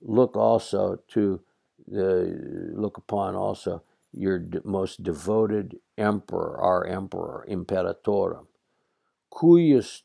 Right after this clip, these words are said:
tu Deus desideri vota praenotions," whose vota,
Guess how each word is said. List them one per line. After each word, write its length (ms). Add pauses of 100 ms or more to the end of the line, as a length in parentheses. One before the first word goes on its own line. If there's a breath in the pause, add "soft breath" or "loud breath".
tu 440
Deus 600
desideri 1200
vota 380
praenotions," 840 (600 soft breath)
whose 880 (260)
vota, 840